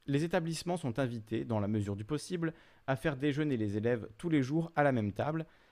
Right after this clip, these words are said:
à multiplier les services et à asseoir les élèves en quinconce. Ces tables devront être nettoyées et désinfectées régulièrement. Les cantines sont appelées à limiter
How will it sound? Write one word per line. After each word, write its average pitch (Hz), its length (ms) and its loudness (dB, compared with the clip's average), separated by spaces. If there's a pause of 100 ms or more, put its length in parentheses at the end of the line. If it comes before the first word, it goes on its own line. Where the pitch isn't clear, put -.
(140)
à 127 120 2
multiplier 156 580 2
les 117 120 4
services 120 600 -2
et 120 140 0
à 117 100 4
asseoir 110 380 2
les 104 180 -2
élèves 135 320 2
en 107 160 -2
quinconce. 104 760 -4 (480)
Ces 131 200 -4
tables 110 320 4
devront 104 280 0
être 107 200 -2
nettoyées 113 580 0
et 139 140 4
désinfectées 123 680 0
régulièrement. 120 640 0
Les 117 100 -2
cantines 113 400 -4
sont 110 220 -4
appelées 123 360 -2 (360)
à 107 100 -2
limiter 131 640 0